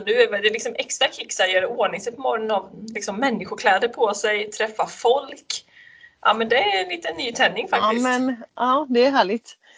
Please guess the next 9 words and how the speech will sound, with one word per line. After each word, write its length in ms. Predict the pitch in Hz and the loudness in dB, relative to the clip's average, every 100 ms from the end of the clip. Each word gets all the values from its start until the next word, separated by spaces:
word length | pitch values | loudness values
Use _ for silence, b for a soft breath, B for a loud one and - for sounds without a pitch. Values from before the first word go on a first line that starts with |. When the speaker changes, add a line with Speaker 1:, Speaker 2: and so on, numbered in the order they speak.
| b | b
Speaker 1:
Ja. 140 | - 226 | -2 2
Speaker 2:
Kan 100 | 233 | 4
tänka 260 | 254 202 208 | 4 2 2
mig 120 | 247 | 4
det 60 | |
ändå, 340 | 208 196 156 - - | 4 2 0 -2 -8
att 140 | 190 202 _ | -10 -10 _
få 380 | 202 185 180 185 - - - | -2 2 2 0 -10 -20 -14
lite 420 | 180 190 185 185 | -10 -4 0 0